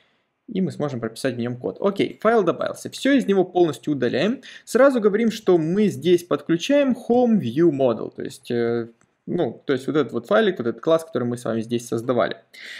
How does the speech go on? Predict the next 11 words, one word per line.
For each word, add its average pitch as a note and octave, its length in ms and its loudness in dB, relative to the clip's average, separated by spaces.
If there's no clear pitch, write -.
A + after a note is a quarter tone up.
Далее D#4 340 4
нам B3 400 0
необходимо, A3 520 2
по F#3 100 -6
сути, G3 300 -4
все G#3+ 480 0
точно E3 320 -2
то E3+ 100 0
же E3+ 60 -2
самое. C#4 280 -4
М, C#3+ 560 -6